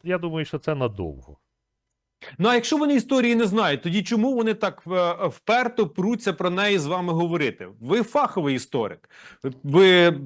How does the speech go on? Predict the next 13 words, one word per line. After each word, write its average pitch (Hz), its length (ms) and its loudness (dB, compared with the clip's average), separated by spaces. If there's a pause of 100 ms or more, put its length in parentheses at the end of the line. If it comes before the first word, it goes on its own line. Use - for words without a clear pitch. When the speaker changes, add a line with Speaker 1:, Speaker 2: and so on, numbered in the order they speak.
(120)
Speaker 2:
читаєте 214 480 2
і 190 40 6
російські 214 540 0
джерела, 175 540 2
і 156 120 2
оперуєте 180 640 0
російськими 170 580 -4
джерелами, 156 580 0
навіть, 151 340 -2
е, 151 220 0 (180)
новітніми, 180 640 0
які 165 280 -6
з'являються. 147 760 -2